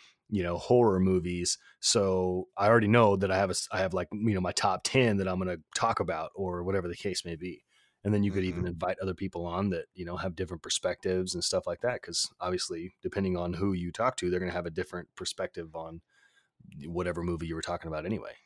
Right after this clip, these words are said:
Speaker 1: You know what I mean?
Speaker 2: Yeah. And there's just so many, I, it, it went earlier today or even, like, last night. So last night I put up the first podcast. And so I was thinking, "What's next?" You know, I'm not gonna keep doing small business crap or, or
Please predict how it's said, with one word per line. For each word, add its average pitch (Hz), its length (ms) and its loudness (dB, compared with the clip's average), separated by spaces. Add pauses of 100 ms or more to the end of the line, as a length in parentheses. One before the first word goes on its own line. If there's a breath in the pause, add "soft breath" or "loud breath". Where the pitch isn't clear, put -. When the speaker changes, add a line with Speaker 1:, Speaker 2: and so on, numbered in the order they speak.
(140)
Speaker 1:
You 92 80 -2
know 85 60 -2
what 82 40 -6
I 82 40 -6
mean? 90 160 -6
Speaker 2:
Yeah. 90 360 4 (180)
And 110 140 4
there's 107 160 4
just - 220 -2
so 107 200 6
many, 90 400 -2 (440)
I, 107 100 8 (480 loud breath)
it, - 140 -14 (120)
it 110 200 -12
went 139 260 2
earlier 139 360 10
today 104 420 8
or 98 300 6 (300)
even, 98 420 -2 (220)
like, 90 200 2
last 98 320 8
night. 80 240 0
So 90 280 -2 (140)
last 110 260 8
night 95 140 0
I - 20 -4
put 92 180 -2
up - 100 -14
the - 80 -8
first - 280 -2
podcast. 80 600 2
And 80 120 -12
so 90 140 4
I 92 60 10
was 92 120 4
thinking, 90 280 -4 (340 loud breath)
"What's 113 360 6
next?" - 380 -6
You 95 100 -6
know, 95 140 4
I'm 101 320 6
not 104 280 10
gonna 90 180 -2
keep 92 260 -2
doing 90 260 -2
small 85 340 0
business 82 440 0
crap 82 360 6
or, 80 160 -2 (260 loud breath)
or 85 340 2